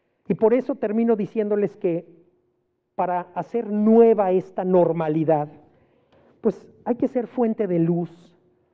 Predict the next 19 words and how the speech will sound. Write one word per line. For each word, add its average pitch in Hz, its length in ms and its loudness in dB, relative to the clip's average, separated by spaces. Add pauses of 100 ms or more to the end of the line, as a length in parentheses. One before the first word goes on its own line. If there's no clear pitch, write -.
(120)
hay 196 80 4
que 220 140 -4
ser 196 180 -8
fuente 202 460 -2
de 170 160 4
ánimo 175 480 0
y 160 80 -2
de 156 100 0
esperanza 165 920 -2 (480)
para 165 180 -4
los 170 160 -4
que - 80 -10
están 190 300 -10
preocupados, 156 1040 -6
conflictuados 139 1200 -6
o 151 100 0
dis-, 135 260 -8
o 147 100 -6
desanimados 139 960 -10